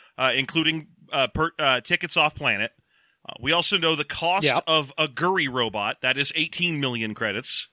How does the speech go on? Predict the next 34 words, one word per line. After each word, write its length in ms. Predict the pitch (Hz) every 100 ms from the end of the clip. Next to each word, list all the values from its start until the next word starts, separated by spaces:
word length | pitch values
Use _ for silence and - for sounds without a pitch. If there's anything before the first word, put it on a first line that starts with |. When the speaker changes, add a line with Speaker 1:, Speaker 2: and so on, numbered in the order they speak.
| _ _ _ _ _ _ _ _ _ _ _ _ _ _ _
Speaker 2:
Yeah. 260 | 131 131 -
Speaker 1:
So, 540 | - 170 143 123 120 _ _
I'm 120 | 190 185
sorry, 180 | 226
nine 240 | 135 170 156
million 240 | 127 117
credits. 340 | 113 107 92 -
So 160 | -
what 140 | 165 170
we 100 | 165
know 260 | 220 208
is 120 | 175 160
that 200 | 170 - - _
he 160 | - 240
received 580 | 240 208 - 208 180 180
a 80 | 175
pr-, 520 | 151 - - - 202 165
he 100 | 214
was 160 | 208 -
pretending 480 | 208 - 262 262
to 80 | 202
have 240 | 180 175 170
about 340 | 165 165 143
one 640 | 135 170 196 202 196 196 - _ _ _ _ _ _ _ _
eighteenth 600 | 180 190 185 190 165 117 -
of 120 | 165
what 140 | 151 160
it 80 | 151
would 140 | 147
cost 320 | 165 165 -
to 80 | 160
build 200 | 160 156
a 60 | 127
Guri, 420 | 147 143 120